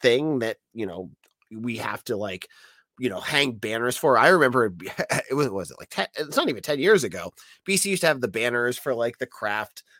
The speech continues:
Fight Hunger Bowl and the Music City Bowl. They used to have all those up. They got rid of all those, I think. I don't think I've seen them up there recently, but I sit in a different area, so,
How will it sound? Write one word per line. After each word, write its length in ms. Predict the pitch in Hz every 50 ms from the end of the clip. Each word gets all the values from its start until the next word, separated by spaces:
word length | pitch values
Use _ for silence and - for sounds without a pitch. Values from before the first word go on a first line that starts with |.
| _ _
Fight 240 | - - 139 131 -
Hunger 360 | - 127 120 120 101 113 113
Bowl 600 | 98 92 110 107 107 107 110 107 110 107 101 - _ - _ _ _ _
and 180 | - 120 120 127
the 60 | 135
Music 340 | 135 131 135 135 120 127 -
City 300 | - - 123 107 110 110
Bowl. 360 | 101 95 113 113 113 113 113
They 100 | 110 143
used 160 | 196 226 -
to 60 | -
have 180 | 143 147 131 - -
all 180 | - 113 135 143
those 260 | 127 127 107 - - -
up. 240 | - 147 139 - _
They 100 | - 127
got 160 | 196 233 -
rid 140 | - 185 160
of 80 | 98 80
all 160 | 69 67 69
those, 340 | - 62 58 - - - - _ _ _ _ _ _ _ _ _
I 40 | -
think. 240 | - 120 120 - 92
I 20 |
don't 140 | 101 117 117
think 140 | 107 107 101
I've 80 | 87 -
seen 160 | - 92 82
them 120 | 78 73
up 100 | 69 - _
there 120 | - 71 71
recently, 380 | 69 73 - - - - 82 78
but 120 | - 95
I 60 | 92
sit 160 | 90 - 117
in 80 | - 78
a 40 | 80
different 280 | 90 82 - 80 85
area, 220 | 85 85 78 78 78
so, 280 | - - 92 87 -